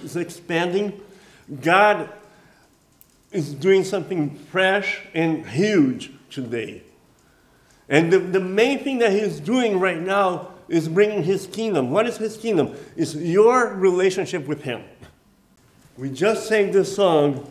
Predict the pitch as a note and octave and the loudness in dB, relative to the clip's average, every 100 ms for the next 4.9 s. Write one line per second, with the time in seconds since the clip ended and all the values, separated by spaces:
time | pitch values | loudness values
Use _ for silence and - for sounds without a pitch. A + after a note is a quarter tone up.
0 | - - - F#3+ G#3 F#3+ F3 G3+ G3+ F#3+ | -20 -16 0 4 6 4 4 4 4 2
1 | F3 F#3 F3 D3+ E3 C#3 A#2 - - - | -2 -4 -4 -2 -2 -2 -4 -8 -14 -20
2 | _ _ _ - D3 E3 - G3 F3 D3 | _ _ _ -4 0 0 2 2 2 0
3 | - - - _ _ _ _ _ - F3+ | -10 -20 -20 _ _ _ _ _ -2 0
4 | D#3+ E3+ E3 F3+ G#3 G#3+ A3 G3+ - | 2 -2 -2 4 6 6 2 -4 -18